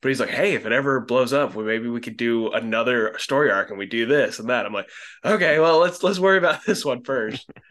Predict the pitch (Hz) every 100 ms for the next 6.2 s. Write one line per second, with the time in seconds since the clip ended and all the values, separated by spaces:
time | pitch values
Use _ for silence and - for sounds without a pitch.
0 | - - - 127 143 - 180 165 - 131
1 | 135 123 104 117 120 - 120 123 123 113
2 | - - _ _ _ _ _ - 139 143
3 | 147 170 170 165 165 165 160 156 - 170
4 | 190 185 180 - - 156 151 170 - 131
5 | 127 - - 135 139 156 165 - 117 123
6 | 123 123